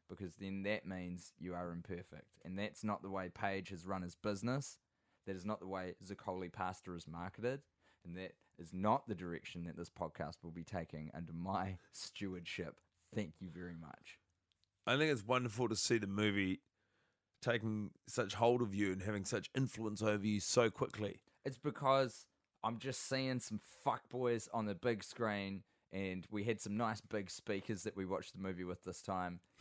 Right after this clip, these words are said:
Speaker 1: Headphones was a good choice. Good speakers are also a good choice. I think this movie would not work whatsoever if you were watching it with subpar sound.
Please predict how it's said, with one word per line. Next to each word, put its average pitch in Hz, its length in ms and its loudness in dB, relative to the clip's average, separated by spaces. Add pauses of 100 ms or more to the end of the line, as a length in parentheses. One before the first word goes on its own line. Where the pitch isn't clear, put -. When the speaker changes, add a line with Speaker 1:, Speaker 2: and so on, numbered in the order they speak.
(120)
Speaker 1:
Headphones 165 440 6
was 127 140 0
a 117 40 -2
good 113 160 0
choice. 117 420 2 (640)
Good 120 180 2
speakers 127 440 2
are 127 120 0
also 135 280 4
a 101 40 2
good 90 200 -2
choice. 80 420 -4 (300)
I 135 80 6
think 196 340 2
this 156 240 4
movie 143 320 6
would 117 280 2
not 113 380 4
work 107 240 4
whatsoever 101 720 2
if - 160 -4
you 101 140 0
were 90 60 -2
watching 101 280 0
it 95 100 -8
with 87 120 -10
subpar 92 760 0
sound. 73 500 -6